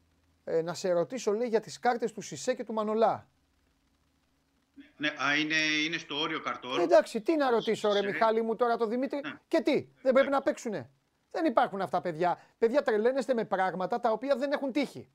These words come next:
Speaker 1: Δεν έχουν τύχη. Δηλαδή, είναι σαν να παίξει, ας πω, να παίξει Λίβερπουλ, τώρα δηλαδή αγώνα, το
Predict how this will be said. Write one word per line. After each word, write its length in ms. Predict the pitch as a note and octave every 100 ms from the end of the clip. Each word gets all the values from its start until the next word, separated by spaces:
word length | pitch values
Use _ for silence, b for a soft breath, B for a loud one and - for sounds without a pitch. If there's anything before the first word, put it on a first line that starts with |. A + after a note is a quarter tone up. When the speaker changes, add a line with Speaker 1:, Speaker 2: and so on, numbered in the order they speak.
| _ _ _ _ _
Speaker 1:
Δεν 140 | F#4+
έχουν 180 | F4 C#4+
τύχη. 260 | G#3+ C#3 F3
Δηλαδή, 220 | B3 C4+
είναι 120 | D4+
σαν 140 | D4 C#4+
να 120 | C#4
παίξει, 240 | C#4 -
ας 140 | A#3+ -
πω, 180 | B3+ B B
να 100 | G3
παίξει 240 | C#4+ -
Λίβερπουλ, 480 | G#3+ A3+ A#3+ A#3 E4 D#4 _ _ _ _ _
τώρα 220 | C4+ B3
δηλαδή 320 | G#3+ A3 A#3+
αγώνα, 400 | G#3+ F#3 A#3+ G3+
το 100 | A#3+